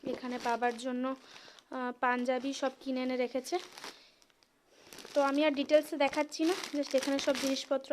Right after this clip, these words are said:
আছে। এটা হচ্ছে আমার লেহেঙ্গাটা, আর এটা হচ্ছে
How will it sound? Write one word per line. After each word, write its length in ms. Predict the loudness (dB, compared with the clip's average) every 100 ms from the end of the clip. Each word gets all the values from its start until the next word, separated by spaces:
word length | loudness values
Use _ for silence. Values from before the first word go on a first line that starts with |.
| -2
আছে। 120 | 0 0
এটা 100 | 0
হচ্ছে 200 | -4 -4 -4
আমার 180 | -4 -6 -8 _ _ -10
লেহেঙ্গাটা, 460 | -10 -8 -12 -12 -12 -14 _ _ -20 -20 _ -8 -4
আর 80 | -4 -2
এটা 120 | -2 -2
হচ্ছে 180 | -2